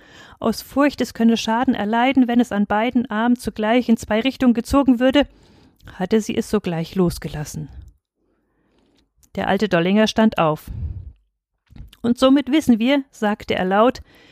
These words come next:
„wer die rechte Mutter ist. Nehmt der Frau das Kind weg,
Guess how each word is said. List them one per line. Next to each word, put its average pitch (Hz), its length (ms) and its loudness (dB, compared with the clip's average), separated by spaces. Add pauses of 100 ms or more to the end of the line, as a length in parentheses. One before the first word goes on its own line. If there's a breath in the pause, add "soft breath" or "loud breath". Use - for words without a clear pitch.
(260 soft breath)
„wer 226 120 4
die 247 100 2
rechte 190 320 0
Mutter 185 300 2
ist. - 320 -8 (1160 soft breath)
Nehmt 262 260 4
der 240 100 4
Frau 226 240 2
das 220 160 -2
Kind 220 260 2
weg, - 320 -6